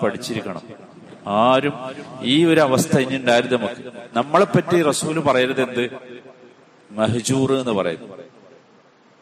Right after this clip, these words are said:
റസൂല് നമ്മളെപ്പറ്റി ഖിയാമത്ത് നാളിൽ അള്ളാന്റെ മുമ്പിൽ നിന്നിട്ട് പറയരുത്, നമ്മൾ ഇങ്ങനെയൊക്കെ അവസരം അല്ലാഹു തആല നമുക്ക് തന്നിട്ടേ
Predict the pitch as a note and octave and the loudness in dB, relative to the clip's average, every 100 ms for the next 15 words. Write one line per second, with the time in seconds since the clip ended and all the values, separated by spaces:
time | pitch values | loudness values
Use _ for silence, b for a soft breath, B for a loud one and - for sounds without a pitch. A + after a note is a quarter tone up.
0 | _ _ _ - G2 A#2+ D3 D#3 B2+ C#3+ | _ _ _ -14 -8 -2 0 2 2 2
1 | E3+ - E3 E3 E3 E3+ - E3+ F3 - | 2 2 2 2 0 -4 -12 -16 -18 -10
2 | C3 C#3+ D3+ D3+ C3+ D#3+ D#3+ D#3 D3+ D3+ | 0 2 2 -2 -2 0 2 0 2 0
3 | D#3+ D#3+ D3+ D#3 D#3+ D#3 D3 D3+ D3 C#3+ | -2 -6 -8 -6 -6 -8 -10 -6 -2 2
4 | C#3 C3+ D3 C3+ G#2+ C#3+ C#3 - C#3 - | 2 4 2 2 -2 -6 -14 -18 -18 -20
5 | - - - - _ - A#2 C3+ C3+ C#3+ | -20 -20 -20 -20 _ -6 0 2 2 0
6 | D3+ C#3+ D#3 C#3 - D3+ D3+ C#3+ C#3+ D3 | -2 2 2 2 2 2 4 4 4 4
7 | C#3+ C#3+ D3 D3 C#3 C#3+ - G2+ | 4 2 0 0 0 -2 -2 -2